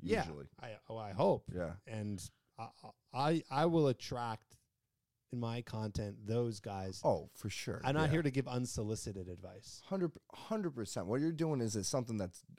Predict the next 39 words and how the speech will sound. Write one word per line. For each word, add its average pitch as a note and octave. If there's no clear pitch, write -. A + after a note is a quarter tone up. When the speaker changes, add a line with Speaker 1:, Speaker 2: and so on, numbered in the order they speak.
Speaker 2:
always C3
going G2
to F2
be E2+
around. D#2+
Even C3+
if C3+
this F#2
group A2
is F2+
forming, F2+
guys D#3
are B2+
always C3
gonna G2+
be F#2
looking F#2+
for F2
advice D#2+
to D#2+
date, D#2+
also C3
always B2+
wanting B2
to -
date, D2+
and G#2
you're C3
in C#3
the A#2+
field A2
of, F2+
"Let G2+
me G2
help F2
you C2+
with -
that." -
Speaker 1:
Yeah, D#3+